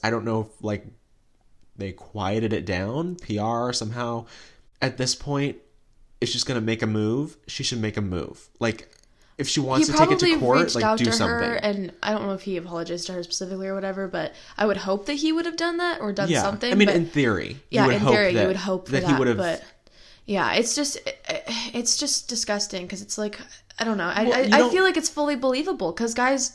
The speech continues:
Speaker 2: that once you start something, they rarely wanna stop.
Speaker 1: But that's, I wouldn't say, like, for everyone. I would say that it's a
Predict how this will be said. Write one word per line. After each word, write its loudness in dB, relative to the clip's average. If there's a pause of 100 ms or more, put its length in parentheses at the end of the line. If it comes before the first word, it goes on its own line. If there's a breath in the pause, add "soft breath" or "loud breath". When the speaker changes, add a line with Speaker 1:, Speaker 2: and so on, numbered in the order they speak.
Speaker 2:
that -4
once 0
you -2
start -2
something, -2
they 2
rarely -2
wanna -2
stop. -4 (420 soft breath)
Speaker 1:
But -2
that's, 0
I 2
wouldn't 2
say, 0
like, -4
for -8
everyone. 2
I -2
would -4
say -2
that -4
it's -4
a -2